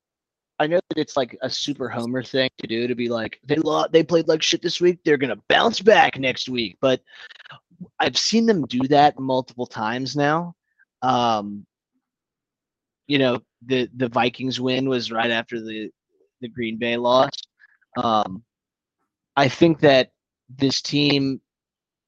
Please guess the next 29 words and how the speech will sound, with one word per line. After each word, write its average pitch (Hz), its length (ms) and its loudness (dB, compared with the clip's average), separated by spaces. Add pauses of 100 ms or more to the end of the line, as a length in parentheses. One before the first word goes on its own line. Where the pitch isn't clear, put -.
so 156 240 4
far 147 220 6
the 143 100 0
pattern 135 380 0
seems 131 300 -6
to 127 80 -8
be 127 100 -2
that 117 100 -8
they, 120 160 0
like, 110 360 -2
play 127 240 0
three 123 340 -6
really 117 300 -4
good 113 240 -8
games 123 400 -2
and 117 100 -2
then 110 320 -8
pitch - 220 -6
a, 107 80 -8 (160)
a 117 80 -4
stinker 127 520 0
and 120 160 2
then 110 200 -6 (180)
play 110 120 -2
three 107 180 -8
really 110 200 -4
good 107 160 -8
games. 113 320 -6 (460)
So 127 500 4